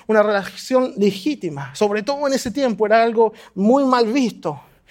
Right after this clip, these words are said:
Y el texto no nos da detalle de por qué había tenido cinco maridos. Pudo haber sido viuda cinco veces, pero lo más probable es que cinco hombres la despreciaron, la abandonaron y se fueron, porque era algo que era posible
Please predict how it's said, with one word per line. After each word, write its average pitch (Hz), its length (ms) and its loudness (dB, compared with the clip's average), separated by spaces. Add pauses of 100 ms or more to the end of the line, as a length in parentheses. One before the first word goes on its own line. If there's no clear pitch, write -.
Y 196 80 4
el 190 100 2
texto 269 280 2
no 262 100 2
nos 262 160 2
da 269 120 4
detalle 294 380 0
de 247 100 2
por 196 300 -2
qué 285 380 -2
había 202 300 2
tenido 220 280 0
cinco 226 360 -6
maridos. 202 520 -6 (460)
Pudo 302 280 4
haber 262 200 4
sido 247 340 0
viuda 196 480 -2
cinco 214 360 0
veces, 185 520 -6 (1200)
pero 196 160 0
lo 208 100 -2
más 220 160 -2
probable 226 480 2
es 202 60 -12
que 202 120 -6
cinco 262 480 -4
hombres 214 720 -2 (240)
la 190 140 2
despreciaron, 185 800 -2 (680)
la 180 100 2
abandonaron 185 800 0
y 165 80 -8
se 180 100 -8
fueron, 170 400 -2
porque 160 280 -4
era 185 120 4
algo 196 220 2
que 190 80 -6
era 180 160 -2
posible 175 560 -4